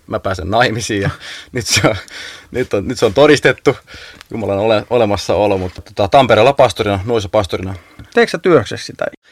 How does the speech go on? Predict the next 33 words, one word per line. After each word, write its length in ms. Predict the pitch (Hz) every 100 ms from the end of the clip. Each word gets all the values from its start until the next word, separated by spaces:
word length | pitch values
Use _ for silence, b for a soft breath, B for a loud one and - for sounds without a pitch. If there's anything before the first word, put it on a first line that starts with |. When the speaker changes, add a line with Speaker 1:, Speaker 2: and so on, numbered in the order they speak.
| -
Speaker 1:
Itse 180 | 170 -
asiassa 180 | - 214
alussa 340 | 220 - 143
ei 160 | 160 175
ollut 180 | 139 123
koko 240 | 135 123
aika 160 | 110 110
työ, 220 | 110 101 90 -
että 140 | 107
mä 100 | 113
tein 180 | 113 117
vähän 220 | 117 117
isälle, 260 | 123 120 101
tota, 300 | 104 95 98 B B B B B B
metsänraivausta 920 | 139 131 123 110 110 104 101 101 -
ja 140 | 107 104
raksahommia, 680 | 120 113 - 101 98 98 98
niinku, 240 | 98 101 -
pastorin 340 | 107 113 104
työn 160 | 104 101
ohella, 440 | 139 160 160 123
mutta 340 | 107 104 -
sitten 420 | 101 101 - 101 95 _ _ _ _ _ _ _
on 200 | 98 95
tässä 200 | 110 -
useampi 400 | 147 135 113 107
vuosi 260 | 104 98 101
ollut 200 | 95 95
ihan, 180 | 98
niinku, 180 | 98 90 95 _ _
sataprosenttisesti 800 | - - 85 95 101 101 107 - 90 _ _ _ _ _ - -
seurakunnan 380 | - 110 104 120
palkkaama. 420 | 156 - - -